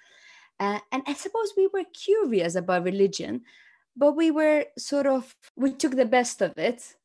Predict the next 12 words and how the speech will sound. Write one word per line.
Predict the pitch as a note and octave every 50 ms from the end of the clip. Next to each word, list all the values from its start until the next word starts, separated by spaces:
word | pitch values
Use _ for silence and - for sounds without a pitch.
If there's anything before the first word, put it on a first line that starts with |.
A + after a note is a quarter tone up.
| _ _
without | F#3+ A3 A3 G#3 A3 G#3+ G#3 G3 F#3
being | G#3+ G#3 G3+ G3 G3+ G3 G3 G3 - -
trapped | - A3 F#3+ F3+ F#3 F3+ F3+
by | G3+ F#3
restrictions | F#3 F3+ F3+ - - - G3+ - - - F#3 - F3
of | E3+ -
it, | E3+ - -
if | - - _ -
you, | F#3+ F3 E3+ E3+ _ -
if | B2 - - -
you | F#3
like. | F#3+ G3+ - - - - - - _ -